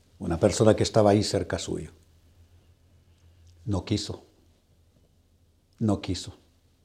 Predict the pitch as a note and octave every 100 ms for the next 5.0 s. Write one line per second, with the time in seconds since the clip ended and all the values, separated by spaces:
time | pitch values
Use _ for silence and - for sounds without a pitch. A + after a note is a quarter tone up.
0 | _ _ _ _ _ _ - - - _
1 | _ - D3+ D3+ A#2+ A2 A#2+ - _ _
2 | _ - A#2 A2+ - C3 D3 B2+ A#2+ A#2+
3 | G#2 B2 C3+ G#2+ - G2+ G#2 G#2 G#2+ A2+
4 | G#2+ F#2+ G#2+ A2 G2+ A2 G2+ - -